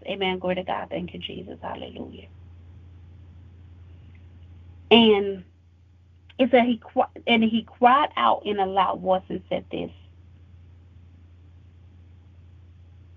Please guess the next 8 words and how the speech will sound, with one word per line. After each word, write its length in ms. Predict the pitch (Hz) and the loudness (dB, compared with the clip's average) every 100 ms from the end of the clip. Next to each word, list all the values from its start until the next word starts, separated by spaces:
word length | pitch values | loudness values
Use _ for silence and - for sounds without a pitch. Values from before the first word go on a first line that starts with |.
| - - - - - - - - - - - - - - | -20 -20 -20 -20 -20 -20 -20 -20 -20 -20 -20 -20 -20 -10
"What 360 | 196 240 349 - | 6 10 10 6
have 380 | 269 254 226 220 233 | 0 2 2 0 -4
I 180 | 226 220 233 | -4 -4 -6
to 60 | |
do 240 | 190 220 214 | -4 -2 -2
with 220 | 214 196 | -4 -6
you, 160 | 196 | -8
Jesus, 500 | 185 190 185 180 - | -8 -6 -6 -6 -12